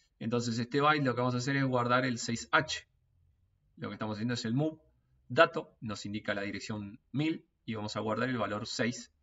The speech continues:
o cero seis en este caso, ¿sí? Cuando hacemos el movimiento por byte. Equivalente o es, va a ser equivalente, digamos, a ese, a ese movimiento por byte. Ahora,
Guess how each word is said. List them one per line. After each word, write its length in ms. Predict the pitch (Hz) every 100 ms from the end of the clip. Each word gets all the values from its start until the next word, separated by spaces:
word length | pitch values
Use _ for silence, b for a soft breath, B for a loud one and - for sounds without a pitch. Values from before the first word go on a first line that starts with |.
| _ -
o 80 |
cero 220 | 107 117 107
seis 340 | 101 104 - -
en 120 | 95
este 140 | 95
caso, 240 | - - - _
¿sí? 260 | - 123 - _ _ b b b b b b _ _ _ _
Cuando 180 | 123 117
hacemos 260 | 110 131 127
el 60 | 117
movimiento 580 | 107 107 110 117 110
por 360 | - 110 110 - -
byte. 320 | 104 180 - _ _ _ _ _ _ _ _ - - - _ _ _ _ _ _ _ _ _ _ _ _ _ _ _
Equivalente 680 | - 113 127 123 131 123 131
o 120 | 127
es, 160 | 117 -
va 60 | 107
a 40 |
ser 120 | 107
equivalente, 380 | 104 107 95 98
digamos, 200 | 98 95
a 60 | 87
ese, 300 | 90 87 90 90 -
a 80 | 101
ese 180 | 101 101
movimiento 320 | 95 92 90
por 160 | - -
byte. 180 | - _ _ _ _ _ _ _ _ _ _
Ahora, 460 | - 160 156 - -